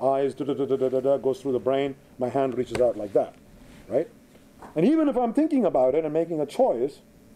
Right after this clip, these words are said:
a super scientist looking from above, watching my brain,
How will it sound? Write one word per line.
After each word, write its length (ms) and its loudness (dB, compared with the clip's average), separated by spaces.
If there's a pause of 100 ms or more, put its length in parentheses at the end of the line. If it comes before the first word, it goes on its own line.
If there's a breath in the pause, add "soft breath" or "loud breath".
(360)
a 80 -2
super 500 0
scientist 460 -2
looking 300 -2
from 180 -2
above, 460 -2 (120)
watching 340 0
my 120 0
brain, 460 -2